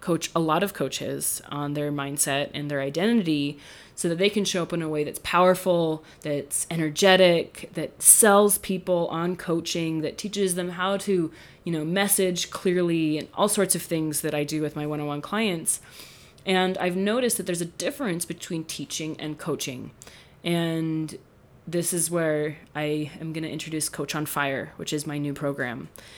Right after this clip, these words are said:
that is launching very soon. And Coach on Fire is a program for teaching. It is very action-oriented. It's step-by-step mostly,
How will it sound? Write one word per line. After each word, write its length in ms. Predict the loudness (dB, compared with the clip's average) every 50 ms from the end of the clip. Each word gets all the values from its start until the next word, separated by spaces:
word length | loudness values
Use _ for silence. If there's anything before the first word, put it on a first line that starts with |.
| -20 -16 -8
that 180 | -4 -2 0 0
is 140 | 0 0
launching 380 | 0 -2 -4 -4 -4 -4 -4 -4
very 200 | -2 -2 -2 0
soon. 460 | 0 0 0 0 0 -2 -4 -6 -6
And 180 | -8 -8 -8 -6
Coach 220 | -4 -4 -2 0
on 160 | 0 -2 -2
Fire 380 | 0 0 2 4 6 6 6 6
is 180 | 4 4 2 2
a 120 | 0 -2
program 500 | -2 -8 -8 -4 -2 -2 0 0 0 -2
for 120 | -2 -4
teaching. 680 | -4 -2 0 2 2 2 2 0 0 -2 -4 -6 -10 -12 -16 -18 -20 -20 -20 -20 -8 -2
It 80 | 2 2
is 160 | 4 2 2
very 300 | 2 2 4 4 4 2 0
action-oriented. 1080 | -2 -2 0 0 0 0 -2 -2 -4 -2 0 2 4 4 2 2 0 -2 -4 -4 -4 -4
It's 500 | -6 -6 -6 -4 -4 -2 -2 -2 0 0
step-by-step 1040 | 0 2 2 0 2 2 0 2 4 4 4 4 4 4 2 0 0 0 -4 -10 -18 -14 -8
mostly, 720 | -4 -2 -2 0 -2 -2 -2 -2 -2 -2 -2 -2 -4 -8